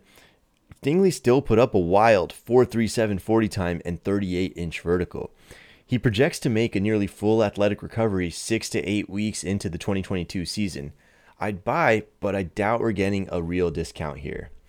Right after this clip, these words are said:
And lastly, Andrew Booth. Concern level three out of five. Booth missed both the combine and his pro day with two different injuries, which ordinarily would be pretty concerning. However, one issue was a quadriceps strain and the other a sports hernia.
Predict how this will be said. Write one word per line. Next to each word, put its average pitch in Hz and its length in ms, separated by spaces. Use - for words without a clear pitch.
And 107 220
lastly, 110 640
Andrew 120 420
Booth. 95 540
Concern 131 380
level 170 220
three 104 240
out 120 120
of 104 80
five. 92 540
Booth 156 240
missed 185 300
both 131 240
the 147 60
combine 117 580
and 113 240
his 107 120
pro 104 240
day 92 200
with 82 140
two 104 160
different 95 300
injuries, 87 440
which - 220
ordinarily 127 580
would 104 180
be 113 120
pretty 113 340
concerning. 110 720
However, 147 400
one 127 400
issue 107 380
was 92 100
a 92 60
quadriceps 92 540
strain 87 400
and 95 140
the 101 120
other 110 340
a - 100
sports - 380
hernia. 82 420